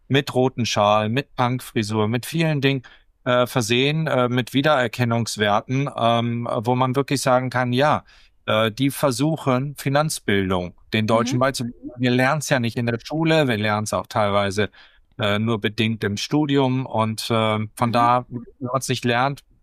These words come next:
Speaker 1: dann glaubt man halt auch manchmal, äh, dem Kaiser, der keine Kleider hat. Und, äh,
Speaker 2: Ja.
Speaker 1: ein schnelles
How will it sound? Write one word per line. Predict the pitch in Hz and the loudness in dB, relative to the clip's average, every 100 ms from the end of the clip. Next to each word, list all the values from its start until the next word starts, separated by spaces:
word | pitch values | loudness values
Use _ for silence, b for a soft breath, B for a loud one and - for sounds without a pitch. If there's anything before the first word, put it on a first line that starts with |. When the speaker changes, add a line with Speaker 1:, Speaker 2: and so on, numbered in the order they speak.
| _ _ _ - | _ _ _ -4
Speaker 1:
dann | 117 | -2
glaubt | 117 120 147 - | 2 2 2 0
man | 147 127 | -2 2
halt | 131 131 | 2 2
auch | - 120 | 2 2
manchmal, | 117 117 139 147 139 147 139 _ _ _ _ _ - | 2 -2 -2 0 2 2 -2 _ _ _ _ _ -4
äh, | 117 117 | 0 0
dem | 120 123 | 0 -2
Kaiser, | - 117 131 139 | 0 2 2 0
der | 123 123 | 0 0
keine | - 127 127 127 | 0 0 0 -2
Kleider | - 143 151 110 | 2 2 2 2
hat. | 92 87 - | 0 -4 -6
Und, | 113 107 107 110 | -4 -4 -4 -2
äh, | 107 107 110 | 0 0 -2
Speaker 2:
Ja. | 113 95 185 | -4 -6 -4
Speaker 1:
ein | |
schnelles | 123 123 123 | 0 2 0